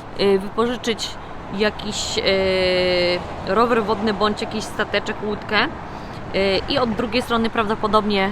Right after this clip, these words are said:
można by było odszukać ten dom. Słuchajcie, drugim elementem, który łączy oba filmy,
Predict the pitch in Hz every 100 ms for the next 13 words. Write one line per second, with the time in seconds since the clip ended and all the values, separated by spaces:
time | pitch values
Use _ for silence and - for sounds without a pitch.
0 | 202 202 208 208 190 185 214 - - -
1 | 185 - 190 185 151 127 - - - -
2 | - - - - - - - 240 226 208
3 | - 466 349 226 202 196 190 185 202 202
4 | 226 202 196 269 - 202 202 202 - 190
5 | 175 175